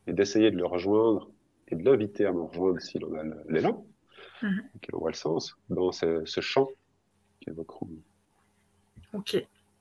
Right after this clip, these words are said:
Speaker 2: merci Vincent. Est-ce que on peut faire un parcours de C N V avec quelqu'un qui est au ciel, tu vois, pour s'apaiser d'une relation qui a été conflictuelle,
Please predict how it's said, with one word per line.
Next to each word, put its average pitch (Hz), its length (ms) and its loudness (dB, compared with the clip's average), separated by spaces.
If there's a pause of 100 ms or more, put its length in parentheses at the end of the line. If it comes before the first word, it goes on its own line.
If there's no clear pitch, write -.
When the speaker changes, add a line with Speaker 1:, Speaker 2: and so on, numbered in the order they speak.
(100)
Speaker 2:
merci - 720 -2
Vincent. - 320 -2 (2000)
Est-ce 247 320 8
que 330 220 6 (300)
on 226 100 4
peut 226 120 2
faire 285 400 8
un 190 240 10
parcours 240 380 2
de 214 80 4
C - 240 4
N 240 200 8
V 202 300 4 (340)
avec 214 220 6
quelqu'un 269 280 0
qui - 160 4
est 202 40 10
au 196 80 4
ciel, 180 400 0
tu - 160 4
vois, 220 120 8
pour - 200 -2
s'apaiser 254 880 8
d'une 214 240 -2
relation 202 600 2
qui - 160 -2
a - 20 4
été 185 180 0
conflictuelle, - 880 2